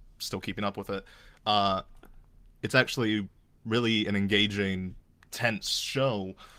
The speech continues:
which isn't what a lot of people expected going into it. And I, I was, I wasn't expecting it to get as much traction with the Western community as it did.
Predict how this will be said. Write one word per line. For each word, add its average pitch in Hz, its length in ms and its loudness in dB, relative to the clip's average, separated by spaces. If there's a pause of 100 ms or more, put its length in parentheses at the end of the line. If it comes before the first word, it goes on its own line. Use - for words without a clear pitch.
(320)
which - 400 -2
isn't 107 220 0
what 104 100 0
a 101 40 0
lot 101 140 4
of 95 40 -2
people 101 220 -2
expected 98 400 -4
going 98 240 -2
into 104 340 -2
it. 98 140 -2
And 101 80 -2
I, 113 180 0
I 156 100 4
was, - 460 0
I 135 60 6
wasn't 190 200 0
expecting 135 360 -2
it 101 100 -2
to 107 80 -10
get 107 160 0
as 98 160 0
much 107 440 2
traction 101 580 0
with 98 100 -4 (120)
the 98 100 -2
Western 95 440 -2
community 95 440 -4
as 98 260 -4
it 92 160 -10
did. 95 380 -8